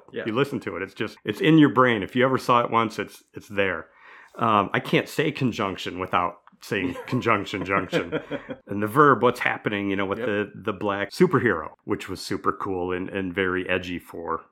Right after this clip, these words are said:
Speaker 2: for this time.
Speaker 1: Mm-hmm. Got a, it's a very distinct vibe
Speaker 2: Yeah.
Speaker 1: that kinda sets it apart from the other ones.
Speaker 2: Um, and another one I wanna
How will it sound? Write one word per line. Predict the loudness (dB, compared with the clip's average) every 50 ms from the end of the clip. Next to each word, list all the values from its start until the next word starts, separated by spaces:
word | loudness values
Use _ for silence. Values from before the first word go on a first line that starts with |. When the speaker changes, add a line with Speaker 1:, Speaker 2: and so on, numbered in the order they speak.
| _ _
Speaker 2:
for | -6 -6 -6 -4
this | -4 -8 -8 -8
time. | -8 -4 -2 -2 -2 -2 -4
Speaker 1:
Mm-hmm. | -6 -10 -12 -16 -20 -14 -6 -4
Got | -2 -2
a, | -2 -4 -6
it's | -10 -12 -16 -16
a | -8
very | -6 -6 -4
distinct | -6 -6 -12 -12 -12 -12 -12 -12 -12 -12
vibe | -10 -10 -8 -8 -10 -12 -16 -20 -20 _ -18 _
Speaker 2:
Yeah. | -6 -4 -2 -2 -2 -4
Speaker 1:
that | -8 -10
kinda | -14 -16 -16 -16
sets | -14 -16 -16 -16 -16 -18
it | -20
apart | -18 -16 -16 -16 -16
from | -16 -20 -18
the | -16
other | -16 -16 -16
ones. | -18 -12 -6 -4
Speaker 2:
Um, | -4 -4 -4 -4 -4
and | -2 0
another | 2 2 2 2 4 4 4
one | 4 4 4 4
I | 2
wanna | 2 2 2 2 2 0 -2 -4